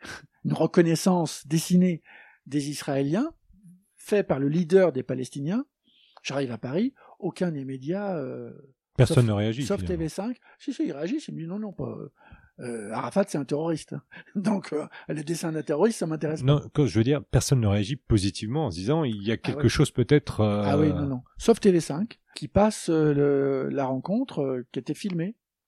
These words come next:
Speaker 1: Et tout le monde m'engueule, et tout le monde, même dans ma famille d'ailleurs, m'engueule. « Ouais, c'est un terroriste, euh. »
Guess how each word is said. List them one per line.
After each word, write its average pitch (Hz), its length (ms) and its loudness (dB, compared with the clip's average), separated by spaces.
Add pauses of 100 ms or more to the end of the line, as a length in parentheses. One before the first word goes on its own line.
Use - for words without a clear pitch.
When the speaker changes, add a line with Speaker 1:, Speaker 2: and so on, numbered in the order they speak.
(180)
Speaker 1:
Et 151 120 -10
tout - 180 -8
le 170 60 -4
monde 202 200 -2
m'engueule, 170 480 2
et 147 140 -4
tout - 180 -14
le 139 80 -8
monde, 156 180 -8
même 262 200 0
dans 269 80 -2
ma 233 100 -4
famille 190 380 -6
d'ailleurs, 143 280 -8
m'engueule. « 135 360 -8 (420)
Ouais, 175 300 -12 (100)
c'est 127 80 -18
un 123 80 -20
terroriste, 135 680 -14
euh. » 110 800 -12